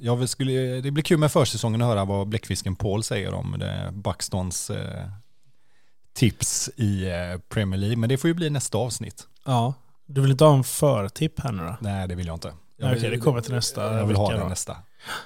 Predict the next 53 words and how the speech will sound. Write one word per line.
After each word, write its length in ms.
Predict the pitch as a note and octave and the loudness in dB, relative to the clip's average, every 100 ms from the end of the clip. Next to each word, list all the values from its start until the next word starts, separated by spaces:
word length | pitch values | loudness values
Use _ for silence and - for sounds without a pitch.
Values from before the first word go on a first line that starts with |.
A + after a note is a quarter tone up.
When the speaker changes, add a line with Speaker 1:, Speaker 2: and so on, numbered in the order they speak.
| - - - | -18 -20 -4
Speaker 2:
Eh, 440 | C#3+ C3+ C3 C3 C3+ | 2 4 6 4 0
och 360 | A#2+ - C#3 | -4 -6 -4
taktiker 720 | C#3 D#3 F3 C3+ - - D3+ | 0 0 2 0 -2 2 4
har 160 | D#3+ D#3 | 4 4
vi 100 | D#3 | 2
ju 140 | D3 | 0
pratat 420 | C#3 D#3 G#2+ - D#3+ | 2 2 2 -2 -2
lite 200 | F3+ B2+ | 0 0
om, 240 | C#3+ F3+ - | 0 -2 -4
vad 200 | - C#3+ | 0 2
vi 160 | C3+ B2+ | 4 2
har 100 | B2 | 0
tänkt. 680 | - A#2+ B2+ E3 - - - - - | -2 -4 0 0 -2 -12 -18 -20 -8
Eh, 500 | C3 B2+ A#2+ A#2+ A2+ G#2+ B2 C#3+ | -2 0 0 0 -2 -6 -10 -8
vi 120 | C3+ B2+ | -4 -2
kommer 280 | - C3+ | 0 2
nog 340 | C3+ A#2+ A#2+ D#3 | 2 0 -2 -2
inte 260 | G#3+ - | -2 0
bli 120 | C#3+ C3 | -2 -2
alls 540 | G#2+ D#3 G3+ - - F3 | 0 -2 -2 -2 -2 0
lik 380 | D#3 A2+ - | 0 0 -4
den 200 | - G#2+ | -4 -4
vi 60 | G#2+ | -2
har 60 | G2+ | -2
haft 340 | C#3 - - | -2 -4 -6
nu, 80 | G#2+ | -6
för 100 | C#3 | 0
nu 60 | |
har 80 | C#3+ | 2
vi 60 | E3 | 4
haft 300 | D#3 B2+ - G#2 A#2+ B2+ | 2 -2 -8 -12 -10 -6
den 300 | C3 G#2+ G#2+ | -6 -6 -8
taktiken 720 | - A#2+ A#2+ G#2 - A2+ A2 | -12 -12 -10 -10 -10 -8 -8
vi 60 | A2 | -6
hade 240 | A#2 A2 C3 - - | -6 -6 -8 -10 -12
typ 180 | B2+ | -10
två 240 | - C#3 A2 | -6 -4 -4
år 100 | A2+ | -4
i 20 | |
Speaker 1:
Jag 100 | G#2+ | 2
Speaker 2:
rad 80 | C3 | 4
Speaker 1:
tror 100 | C3+ | 8
Speaker 2:
nästan. 220 | C#3 C3 C#3 | 8 8 6
Speaker 1:
definitivt 380 | A#2+ D3+ C#3 | 6 6 6
vi 60 | D3 | 2
kommer 220 | D#3 C3+ | 4 4
göra 100 | A#2 | 4
någonting 580 | F#2+ F#2+ F2+ F2 F#2+ E2+ | 4 2 0 -2 -2 -2
med 220 | D#2+ D#2+ | -4 -4
yttrar 500 | G2+ - - E2+ F2 | -8 -10 -6 -4 -2
i 60 | F#2+ | -2
alla 140 | F#2+ | -4
fall. 220 | F#2+ D#2 | -4 -6